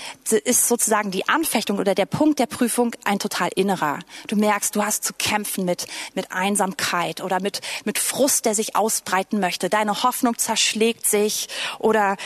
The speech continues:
du kämpfst gegen Angst, gegen das Gefühl der Bedrohung. Dann gibt's wieder andere f-, unter uns, die sind einfach, vielleicht auch viele Mamas betrifft das,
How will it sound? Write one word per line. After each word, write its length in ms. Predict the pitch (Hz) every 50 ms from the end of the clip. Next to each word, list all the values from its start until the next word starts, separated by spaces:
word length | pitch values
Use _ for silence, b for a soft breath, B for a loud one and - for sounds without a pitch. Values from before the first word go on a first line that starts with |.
| B B B
du 120 | - 214 - -
kämpfst 460 | - - 247 254 277 - - - -
gegen 220 | - 233 214 220 - -
Angst, 480 | 208 190 214 220 220 208 - - - -
gegen 160 | 214 208 214
das 160 | 214 - -
Gefühl 300 | - 214 - - 247 233
der 120 | 214 214
Bedrohung. 600 | 190 202 - - - - 165 170 170 165 156 - - - - _ _ _ _ _ _ _ _ _ B B B B B B
Dann 100 | B 233
gibt's 220 | 233 269 - - 247
wieder 220 | 269 262 254 -
andere 280 | - 285 349 339 - 285
f-, 200 | 233 - - - -
unter 260 | 220 220 - 226 202
uns, 300 | - 233 269 285 - - B B B B B
die 80 | 226 220
sind 200 | 226 269 262 -
einfach, 340 | 220 247 262 - 269 277 - - - B B B B B B B - -
vielleicht 260 | - - 202 202 - -
auch 80 | -
viele 260 | - - 240 190 190
Mamas 400 | 185 226 311 403 370 240 226 -
betrifft 420 | - 208 - - - 208 - - -
das, 240 | 247 285 269 -